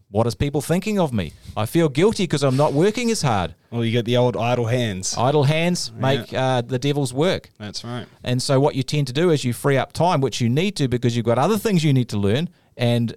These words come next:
Speaker 1: the, the higher you are up in an organization, the more you need to think big picture and about what's happening and, and strategy and where you're going next, which takes time and, and, uh, and space, mental space. You gotta be very careful because what most of us do, we can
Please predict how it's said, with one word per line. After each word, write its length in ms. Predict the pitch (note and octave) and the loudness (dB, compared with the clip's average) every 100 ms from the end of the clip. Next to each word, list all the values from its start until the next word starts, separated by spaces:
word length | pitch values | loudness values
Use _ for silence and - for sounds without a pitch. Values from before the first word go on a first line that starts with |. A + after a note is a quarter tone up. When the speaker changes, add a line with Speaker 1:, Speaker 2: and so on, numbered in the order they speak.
| - | -10
Speaker 1:
the, 340 | A2 A#2+ A2+ - | -6 -6 -6 -8
the 100 | G#2 | -6
higher 380 | D3+ E3+ D3+ | -2 2 2
you 240 | B2 A#2 A#2 | 2 2 2
are 220 | B2 A#2 | 2 2
up 140 | A#2 | 0
in 60 | A#2+ | -2
an 80 | A2 | -2
organization, 680 | A#2 A2+ G#2 G#2 B2+ - G#2+ | -2 -2 -4 -2 -4 -4 -6
the 80 | |
more 260 | G#2 C3 D3 | -4 -2 -2
you 100 | B2+ | -2
need 140 | A#2+ | -6
to 60 | G2 | -8
think 400 | - D#3+ D3+ - _ - | -2 -2 -2 -6 _ -2
big 220 | C#3 - | -2 0
picture 440 | C#3+ D3+ - D3 | -4 -2 -2 0
and 100 | A2 | 0
about 220 | G#2 A2+ | -2 -4
what's 180 | A#2+ - | -4 -6
happening 380 | - C3+ D#3 C3+ | -6 -6 -4 -6
and, 180 | G#2+ G2+ | -6 -8
and 120 | B2+ G2+ | -10 -8
strategy 520 | - C3 C#3 C3+ C#3 | -6 -4 -4 -4 -6
and 100 | A2 | -4
where 100 | B2+ | -4
you're 100 | A#2 | -2
going 300 | A2+ G#2+ G#2+ | -2 -2 -4
next, 220 | C#3 - | -8 -10
which 160 | - - | -14 -8
takes 280 | C#3 C3+ - | -6 -6 -8
time 340 | A2 A2+ A#2+ | -6 -4 -6
and, 160 | G2 F#2 _ _ _ | -10 -14 _ _ _
and, 280 | - G2+ G2+ | -8 -6 -6
uh, 160 | G2 F#2+ | -6 -8
and 120 | G#2 | -8
space, 520 | F#2+ - C3 A#2 F3 - | -10 -6 -4 -2 -4 -4
mental 300 | A#2 C#3+ B2 | -6 -6 -8
space. 440 | - - A#2 - - _ _ _ _ - _ - | -10 -8 -6 -6 -10 _ _ _ _ -20 _ -8
You 80 | G#2 | -2
gotta 160 | G2+ | -2
be 80 | G2+ | -2
very 240 | G2 G#2+ | -2 -2
careful 340 | G#2 A2+ A#2+ G2 | -2 -4 -6 -6
because 340 | F#2 G2 F#2+ - | -8 -6 -6 -6
what 160 | F#2+ | -4
most 260 | F#2+ G2 - | -2 -4 -4
of 80 | G2+ | -6
us 120 | - | -6
do, 200 | - G#2 | -4 -4
we 80 | G2 | -4
can 360 | F#2+ F#2+ F2+ | -6 -6 -8